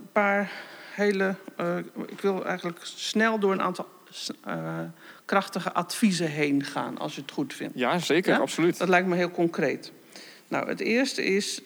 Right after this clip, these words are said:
Speaker 1: eh, de eerste advies is, als je, eh, als witte onderzoeker een interviewproject wilt gaan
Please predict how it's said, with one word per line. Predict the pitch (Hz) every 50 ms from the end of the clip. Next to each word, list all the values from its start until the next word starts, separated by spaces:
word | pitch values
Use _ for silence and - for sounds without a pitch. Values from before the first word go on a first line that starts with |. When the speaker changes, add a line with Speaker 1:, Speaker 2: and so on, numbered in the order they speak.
| - -
Speaker 1:
eh, | - 180 180 175 175 175 175 175 175 170 - - - -
de | - - - - -
eerste | - 208 214 - 208
advies | - - - 220 202 185 -
is, | 170 175 - - - - - - - - - - -
als | - - 170
je, | - 185 170 170 170 - - - - -
eh, | - 156 156 156 156 151 156 160 156
als | - - 165 170 175
witte | 156 185 226 220 - 196
onderzoeker | - 190 196 185 175 165 190 196 190 - 185 185 185 185 - - - -
een | - 165 196 -
interviewproject | - 202 214 202 214 - - 196 196 190 190 - 196 180 170 170 175 180 175 - -
wilt | 160 170 165 165 165
gaan | - - - 165 160 160 160